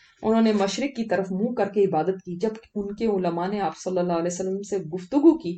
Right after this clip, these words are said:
तो आपने फरमाया, "तुम इस्लाम ले आओ।" वो कहने लगे, "हम तो पहले ही मुसलमान हैं।" आपने फरमाया, "तुम मुसलमान नहीं हो, इस्लाम कबूल कर लो।" उन्होंने कहा, "बेशक हम तो मुसलमान हैं।"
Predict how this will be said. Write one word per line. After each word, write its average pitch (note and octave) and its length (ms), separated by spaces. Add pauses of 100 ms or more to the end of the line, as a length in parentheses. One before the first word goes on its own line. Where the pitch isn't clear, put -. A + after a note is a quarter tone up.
(160)
तो A3+ 80
आपने F#3+ 340
फरमाया, F#3 320
"तुम G#3 180
इस्लाम F3 420
ले F3 120
आओ।" - 120 (440)
वो - 80
कहने G#3 240
लगे, G3 200
"हम B3+ 120
तो G3+ 100
पहले D#3+ 260
ही F#3+ 80
मुसलमान B3 460
हैं।" A3+ 80 (400)
आपने F#3 240
फरमाया, G#3+ 300
"तुम A#3+ 140
मुसलमान F#3+ 600
नहीं A3+ 240
हो, A#3 140
इस्लाम G3 420
कबूल A#3+ 360
कर G3 200
लो।" F3+ 100
उन्होंने C4 540
कहा, G4 180
"बेशक D4 460
हम G4 180
तो G#4+ 100
मुसलमान C#4+ 540
हैं।" A#3 200